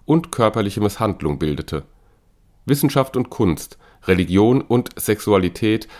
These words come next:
all diese Bereiche gesellschaftlichen Lebens habe das weiße Denken, so Thürams These, konsequent für sich in Anspruch genommen, um die Herrschaft einer sich überlegen fühlenden Minderheit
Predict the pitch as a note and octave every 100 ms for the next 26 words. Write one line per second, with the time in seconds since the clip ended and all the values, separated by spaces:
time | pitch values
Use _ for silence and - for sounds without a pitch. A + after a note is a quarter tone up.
0 | - - C3+ C#3 B2 G#2+ G2 F#2+ G2+ G#2+
1 | F#2 F2+ F#2 - F#2+ F#2+ F#2+ D2+ E2+ E2+
2 | F#2+ - - - - F#2+ G2 F2+ - E2+
3 | E2 F2 E2+ F2+ G#2 E2 D2+ - F2 F2+
4 | E2+ F2 D2+ D#2 - F2 F2+ G2+ G#2 -
5 | _ - C3+ D#3+ D3+ - A#2 A2+ - F#2+
6 | B2 B2+ G2 - F#2+ - F#2+ - F#2+ F2+
7 | F#2+ F#2+ - - - G2+ F2 F#2+ G2+ -
8 | G#2+ - - F#2 F2+ F#2+ - F#2+ G2 A#2
9 | B2 B2 - G#2+ G#2 E2+ E2 F#2 G#2 F#2
10 | F#2+ F#2+